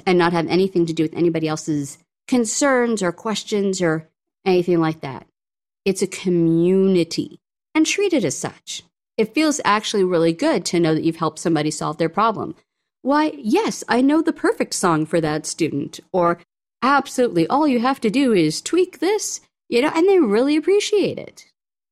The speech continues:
So be of service if you can. Look at the activity on the board and don't just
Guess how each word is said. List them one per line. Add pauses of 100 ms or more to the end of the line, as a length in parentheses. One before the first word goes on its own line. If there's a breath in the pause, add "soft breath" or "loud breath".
(340)
So
be
of
service
if
you
can. (380)
Look (220)
at (340)
the
activity
on
the
board (140)
and
don't
just